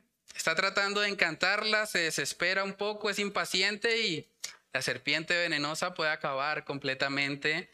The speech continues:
con su vida. Por eso vemos que Salomón está diciendo,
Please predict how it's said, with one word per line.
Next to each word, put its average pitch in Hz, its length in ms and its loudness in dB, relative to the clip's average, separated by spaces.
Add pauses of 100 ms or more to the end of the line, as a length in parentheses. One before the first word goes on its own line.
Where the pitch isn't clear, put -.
(240)
con 135 220 -4
su 135 220 -4
vida. 139 360 -2 (360)
Por 135 180 0
eso 180 240 0
vemos 165 280 0
que 180 100 -2
Salomón 156 640 0
está 175 260 0
diciendo, 165 640 0